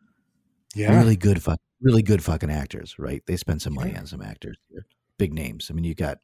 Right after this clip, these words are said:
Speaker 2: especially this episode. This is a big episode for people that were in it.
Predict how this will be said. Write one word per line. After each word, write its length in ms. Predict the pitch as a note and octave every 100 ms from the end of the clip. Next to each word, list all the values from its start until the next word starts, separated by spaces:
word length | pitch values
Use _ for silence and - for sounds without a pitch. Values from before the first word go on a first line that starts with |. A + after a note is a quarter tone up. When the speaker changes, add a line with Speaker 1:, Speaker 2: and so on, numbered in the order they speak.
| _ _ _
Speaker 2:
especially 360 | E2+ E3 - G#2+
this 160 | A#2
episode. 480 | G2 - - C#2+ - _ _ _ _ _ _ _ _
This 80 | C3
is 40 | C#3+
a 40 |
big 140 | A2+
episode 440 | G2 F2+ - D#2+ D#2+
for 140 | F#2
people 340 | - F#2+ - B1+
that 140 | -
were 100 | A2
in 100 | -
it. 100 | -